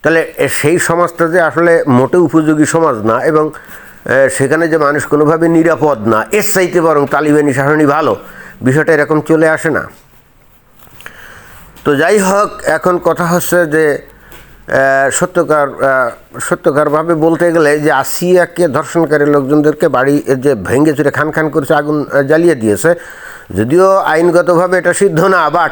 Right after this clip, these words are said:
তারপরে আমি মনে শান্তি পেয়েছি, হ্যাঁ, এদের এরকম করা উচিত। But আরও খুশি হতাম এই যারা নাকি ধর্ষণ করছে, এদেরকে ধরে যদি, আহ,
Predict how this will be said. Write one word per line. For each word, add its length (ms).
তারপরে 320
আমি 120
মনে 260
শান্তি 320
পেয়েছি, 300
হ্যাঁ, 200
এদের 280
এরকম 340
করা 200
উচিত। 300
But 240
আরও 220
খুশি 280
হতাম 480
এই 220
যারা 220
নাকি 160
ধর্ষণ 320
করছে, 420
এদেরকে 400
ধরে 340
যদি, 320
আহ, 720